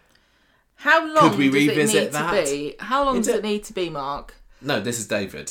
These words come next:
Speaker 2: this guy.
Speaker 1: Oh, sorry, David, yeah. Da-
Speaker 2: Storylines from the past. So I think we can go back to the nineties if we want to and revisit
Speaker 1: Okay.
Speaker 2: a cult storyline. Personally, I don't think we need a new cult. I'd be quite interested
Speaker 1: Yeah,
Speaker 2: to
Speaker 1: me
Speaker 2: see
Speaker 1: too.
Speaker 2: what's actually happening with the cult of Nirab.
Speaker 1: We were so
Speaker 2: Bring back
Speaker 1: con-
Speaker 2: Joe Froggatt's character, Zoe Tattersall.
Speaker 1: I
Speaker 2: Bring
Speaker 1: think
Speaker 2: back,
Speaker 1: she's probably
Speaker 2: um,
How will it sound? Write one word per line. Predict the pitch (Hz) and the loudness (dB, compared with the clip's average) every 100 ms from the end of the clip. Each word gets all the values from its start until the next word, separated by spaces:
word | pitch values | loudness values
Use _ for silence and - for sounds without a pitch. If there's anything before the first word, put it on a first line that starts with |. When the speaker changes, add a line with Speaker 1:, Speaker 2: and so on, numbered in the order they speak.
| - | -12
Speaker 2:
this | 80 | -12
guy. | - 190 | -2 0
Speaker 1:
Oh, | |
sorry, | 185 - 202 180 | 0 -2 -2 -2
David, | 175 170 160 160 156 | -4 -6 -6 -8 -6
yeah. | 170 151 | -4 -4
Da- | 156 | -4
Speaker 2:
Storylines | 196 175 165 143 123 | 0 2 2 2 0
from | 127 | -4
the | 113 | -6
past. | 104 127 87 82 - - - | -4 -4 -4 -6 -8 -12 -6
So | 127 120 | 2 2
I | |
think | 127 135 | 2 0
we | 120 | -2
can | 117 | -4
go | 107 107 | -2 -2
back | 101 101 98 - | 0 -2 -4 -8
to | - | -10
the | 98 | -8
nineties | 95 101 95 90 85 | -6 -6 -6 -8 -10
if | 95 | -10
we | 95 | -8
want | 95 90 | -8 -10
to | 87 82 | -12 -12
and | 85 | -8
revisit | 87 90 98 - | -6 -4 -4 -4
Speaker 1:
Okay. | 80 | -8
Speaker 2:
a | |
cult | 85 202 85 | -6 -4 -4
storyline. | - 82 78 73 85 - - - | -8 -10 -10 -10 -12 -14 -18 0
Personally, | 131 131 - 90 80 73 90 98 - - | 2 4 0 -4 -10 -8 -6 -6 -10 -10
I | 101 | -4
don't | 110 107 | -2 -2
think | 98 | -4
we | 98 | -4
need | 98 95 | -4 -4
a | 92 | -6
new | 98 95 | -6 -6
cult. | - 73 82 87 - - - | -6 -10 -10 -10 -14 -14 -4
I'd | 104 - | -2 -2
be | 123 | -6
quite | - 101 92 | -4 -2 -2
interested | 98 98 92 87 107 | -6 -6 -8 -6 -2
Speaker 1:
Yeah, | 90 | 0
Speaker 2:
to | 95 | 0
Speaker 1:
me | |
Speaker 2:
see | 90 92 | 0 0
Speaker 1:
too. | |
Speaker 2:
what's | 101 95 | 0 0
actually | 95 98 - 98 95 | -2 -4 -4 -2 0
happening | 95 92 87 | -2 -6 -10
with | 90 | -8
the | 95 | -6
cult | 117 101 - | -4 -4 -4
of | 92 | -4
Nirab. | 104 82 | -2 -2
Speaker 1:
We | 311 359 | 2 4
were | 349 | 2
so | 302 349 | 0 2
Speaker 2:
Bring | 294 247 | 4 4
back | - 107 | 2 0
Speaker 1:
con- | 98 | 0
Speaker 2:
Joe | 113 107 | 0 0
Froggatt's | 104 - 107 98 87 - | 0 -2 -2 -2 -6 -6
character, | - 92 85 82 90 | -6 -6 -6 -6 -6
Zoe | 101 92 | -4 -4
Tattersall. | 90 101 - 85 76 85 - | -6 -6 -6 -8 -8 -10 -8
Speaker 1:
I | 175 | -4
Speaker 2:
Bring | 127 113 | 0 0
Speaker 1:
think | 107 | 0
Speaker 2:
back, | 107 98 | 0 0
Speaker 1:
she's | - | 0
probably | 98 98 98 | 0 0 0
Speaker 2:
um, | 95 | -2